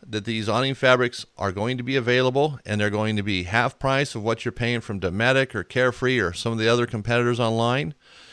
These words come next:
It looks like some of our competitors just followed Carefree's pricing, I mean, excuse me, A and E's pricing, and we're not gonna do that.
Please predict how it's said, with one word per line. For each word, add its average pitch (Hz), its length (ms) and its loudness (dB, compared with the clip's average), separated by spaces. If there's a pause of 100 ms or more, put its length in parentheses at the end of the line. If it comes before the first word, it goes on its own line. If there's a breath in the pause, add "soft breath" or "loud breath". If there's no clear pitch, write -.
(160 loud breath)
It 110 80 2
looks 131 220 4
like 139 200 4
some 135 160 -2
of 127 140 0
our 127 120 4
competitors 127 600 0
just 113 180 -6
followed 113 400 4
Carefree's 123 540 -2
pricing, 123 440 0
I 110 100 0
mean, 104 120 -2
excuse 120 400 -6
me, 95 200 -2
A 117 180 0
and 117 80 0
E's 123 180 -4
pricing, 135 540 -2 (320)
and 104 100 0
we're 110 80 2
not 117 180 2
gonna 120 200 -2
do 110 160 -4
that. - 320 -6